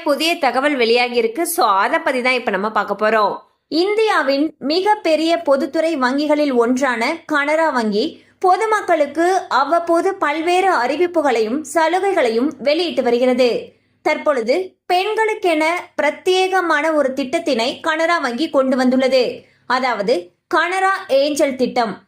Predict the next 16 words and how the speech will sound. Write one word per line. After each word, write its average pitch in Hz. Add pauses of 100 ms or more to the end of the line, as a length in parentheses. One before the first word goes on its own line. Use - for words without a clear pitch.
(160)
இந்த 330
கனரா 381
ஏஞ்சல் 349
திட்டத்தில் 262
அக்கவுண்ட் 370
ஓபன் 330
செய்யும் 285
பெண்களுக்கு 254 (240)
பல்வேறு 381
விதமான 311
சலுகைகளை 285
வழங்குகிறது. 254 (180)
அதில் 247
மூன்று 370
லட்சம் 339
முதல் 254